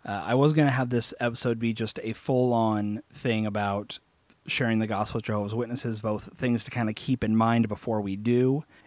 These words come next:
as well as things that w-, we can say or, or how to be prepared for conversations that we will probably have with them. But we're already, uh, according to my recorder, about thirty minutes in.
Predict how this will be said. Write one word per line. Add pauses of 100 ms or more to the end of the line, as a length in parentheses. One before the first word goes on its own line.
(120)
as
well
as (100)
things
that
w-, (400)
we
can
say
or,
or
how
to (180)
be
prepared
for
conversations
that
we
will
probably
have
with
them. (540)
But (460)
we're
already, (120)
uh,
according
to
my
recorder,
about
thirty
minutes
in.